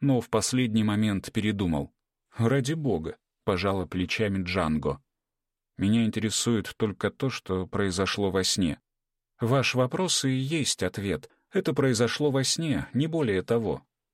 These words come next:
Вы ведёте безнадёжное дело, которое затрагивает вас эмоционально. Вы вовлечены в него полностью, и вы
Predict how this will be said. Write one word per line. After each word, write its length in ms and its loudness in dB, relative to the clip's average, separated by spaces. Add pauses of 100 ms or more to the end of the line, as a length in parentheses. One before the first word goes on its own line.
(180)
Вы 180 2
ведёте 400 0
безнадёжное 800 2
дело, 440 -6
которое 400 0
затрагивает 680 0
вас 280 0 (380)
эмоционально. 800 0 (340)
Вы 220 2
вовлечены 580 2
в 80 0
него 300 2 (280)
полностью, 760 0
и 200 -4
вы 340 -4